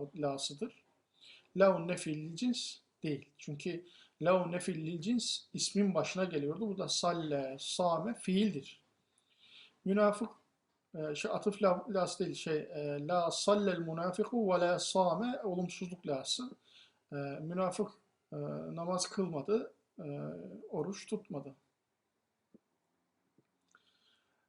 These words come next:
La musafirine fi muhattatil qitaril an.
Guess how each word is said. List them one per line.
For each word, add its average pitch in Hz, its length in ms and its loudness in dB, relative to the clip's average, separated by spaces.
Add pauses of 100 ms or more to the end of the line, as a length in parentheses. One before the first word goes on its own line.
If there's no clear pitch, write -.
(120)
La 233 280 4
musafirine 196 1000 2
fi 175 220 -4
muhattatil 170 640 -4
qitaril 165 720 -2
an. 131 360 -4